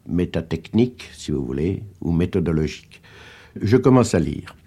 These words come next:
Relever le défi des choses au langage. Par exemple, ces œillets défient le langage. Je n'aurai de cesse, avant d'avoir assemblé quelques mots,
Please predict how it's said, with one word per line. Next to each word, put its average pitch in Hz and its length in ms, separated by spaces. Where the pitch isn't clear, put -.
Relever 151 720
le 123 180
défi 139 680
des 120 240
choses 135 580
au 127 80
langage. 101 800
Par 135 160
exemple, - 440
ces 123 380
œillets 135 380
défient 135 540
le 104 140
langage. 80 760
Je 98 160
n'aurai 139 360
de 110 120
cesse, - 560
avant 127 240
d'avoir 120 320
assemblé 120 480
quelques - 380
mots, 98 400